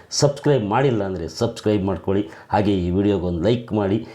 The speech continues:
ಈ ವಿಡಿಯೋವನ್ನು ಕೊನೆವರೆಗೂ ನೋಡಿ, ನಿಮಗೆ ಅನಿಸಿದ್ದನ್ನು ಕಾಮೆಂಟ್ನಲ್ಲಿ ತಿಳಿಸಿ.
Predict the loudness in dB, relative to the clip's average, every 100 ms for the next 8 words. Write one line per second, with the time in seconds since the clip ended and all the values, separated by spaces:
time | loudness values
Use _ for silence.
0 | 0 2 4 4 4 2 2 -2 0 2
1 | 4 4 2 0 2 2 0 0 0 0
2 | 0 0 0 0 0 0 -2 -2 2 2
3 | 2 -2 -4 -4 -4 -6 -4 -8